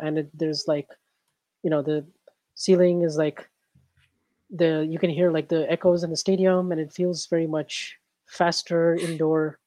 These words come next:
clay with a higher bounce, and sometimes that affects certain players, uh, in a, like,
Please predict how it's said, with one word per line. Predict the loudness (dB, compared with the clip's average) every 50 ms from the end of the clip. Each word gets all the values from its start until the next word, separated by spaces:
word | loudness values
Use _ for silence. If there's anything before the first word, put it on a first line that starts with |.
| _ _ _ _ _ _
clay | 2 4 4 4 4
with | 2 0 -2 -2
a | -2
higher | 0 0 0 0
bounce, | -2 -2 -4 -4 -6 -8 -10 -12 -14 -16 -18 _
and | -14 -12 -10 -10 -10 -10
sometimes | -10 -10 -8 -6 -4 -4 -4 -4 -6 -8 -12 -14 -14 -16 _ _ _ _ _ _ _ _ _ _ _ _ _ _
that | 0 0 0
affects | 0 -4 -6 -6 -6 -4 -6 -6 -4 -4 -4 -6 -8 -12 _ _ _ _ _ _ _ _ _ _ _ _ _ _ _ _ _ _ _ _ -8
certain | -2 -2 0 0 -2 -6
players, | -4 -2 0 0 0 -2 -4 -6 -6
uh, | -4 -4 -4 -6 -8 -8
in | -8 -8
a, | -8 -8 -8 _ _ _ _ _ _ _ _
like, | -4 -4 -4 -4